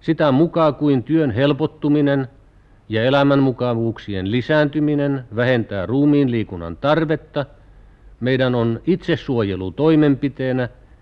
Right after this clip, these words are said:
lisättävä aktiivista liikunnan harrastustamme. Eikä riitä, että muistamme tämän seikan silloin tällöin, ikään kuin sattumalta.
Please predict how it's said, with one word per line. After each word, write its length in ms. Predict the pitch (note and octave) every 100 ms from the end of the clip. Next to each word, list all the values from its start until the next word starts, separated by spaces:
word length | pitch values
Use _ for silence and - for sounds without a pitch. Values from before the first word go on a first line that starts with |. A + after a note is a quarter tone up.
| -
lisättävä 920 | - F3 F3 C#3 F#2 - G2 F#2 F2+ E2+ - - -
aktiivista 760 | A#2+ A#2 - G2 F2 F#2 - G2
liikunnan 500 | A2 G#2 G2 E2+ F2
harrastustamme. 920 | F#2+ F#2+ F2 - D#2+ - C#2+ E2 D#2 - - - - - - - _ - - - -
Eikä 400 | C#3+ D3+ D#3+ E3
riitä, 520 | F#3 G3 A#2+ F2+ D#2+ - - - - -
että 220 | A2+ A2+
muistamme 520 | A#2 C#3 C3+ B2+ A#2
tämän 340 | A2+ B2+ A#2 G#2+
seikan 400 | A#2 G#2 G#2+ G2+
silloin 520 | - C#3+ C3 G2 F#2
tällöin, 680 | F2 C3+ C#3+ C#3+ C#3 B2+ A#2 - - - _
ikään 320 | A2+ G#2+ A2
kuin 160 | G#2+ B2
sattumalta. 640 | D3+ C#3 - D#2+ D#2 D2